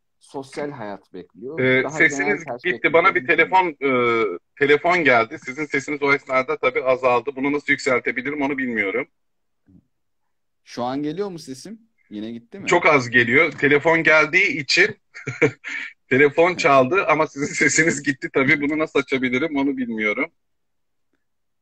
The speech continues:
Speaker 1: Ee, yandan telefon sesinden açabilirsiniz. Oradan
Speaker 2: Ee,
Speaker 1: düzenli
Speaker 2: siz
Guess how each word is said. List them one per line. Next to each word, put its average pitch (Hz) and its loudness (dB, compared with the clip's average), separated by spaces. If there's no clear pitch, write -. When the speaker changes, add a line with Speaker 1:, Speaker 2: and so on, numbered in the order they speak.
Speaker 1:
Ee, 95 -14
yandan 117 -8
telefon 139 -10
sesinden 135 -10
açabilirsiniz. 117 -14
Oradan 110 -10
Speaker 2:
Ee, 127 4
Speaker 1:
düzenli 131 -2
Speaker 2:
siz - -10